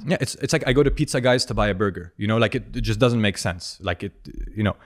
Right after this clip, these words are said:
and it's, it's, it's not a Supreme Court. There is, we have a Supreme Court, but this is like, no, it's like a, it's an appeals court, but it's not a Supreme Court. And so it was known that, like, this is the wrong court, but they went and did it anyway. Why?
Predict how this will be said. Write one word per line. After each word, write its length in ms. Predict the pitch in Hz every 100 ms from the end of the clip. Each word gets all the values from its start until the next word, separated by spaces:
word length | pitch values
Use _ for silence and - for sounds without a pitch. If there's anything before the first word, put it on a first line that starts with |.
| - -
and 280 | 110 107 107
it's, 260 | 123 - -
it's, 220 | 151 -
it's 160 | 156
not 140 | 165 202
a 40 | -
Supreme 220 | - 98
Court. 200 | - 85
There 120 | 120
is, 320 | 151 185 127 -
we 160 | 117
have 220 | 101 170
a 60 | 139
Supreme 340 | - - 95
Court, 220 | 87 90 -
but 120 | 110
this 140 | 202 208
is 140 | 165
like, 160 | 156 117
no, 260 | 180 101
it's 180 | 98 -
like 120 | 135
a, 160 | 135 123 - - -
it's 300 | 175 156 170
an 80 |
appeals 400 | 151 - 208 175
court, 280 | - 160 160 -
but 80 | 135
it's 140 | -
not 300 | 160 156 - -
a 80 |
Supreme 360 | 113 - - 95
Court. 280 | - - -
And 160 | 117 117
so 160 | 143
it 140 | 131 123
was 180 | 120
known 560 | 113 127 185 170 180 233 - - -
that, 180 | 123 117
like, 300 | 113 101 104
this 320 | 143 160 -
is 220 | - 113
the 100 | 101
wrong 260 | 101 120 110
court, 300 | - 87 - -
but 100 | 120
they 80 |
went 220 | 143 185 151
and 80 |
did 100 | 131
it 100 | 123 -
anyway. 320 | 113 95 90
Why? 380 | 92 135 104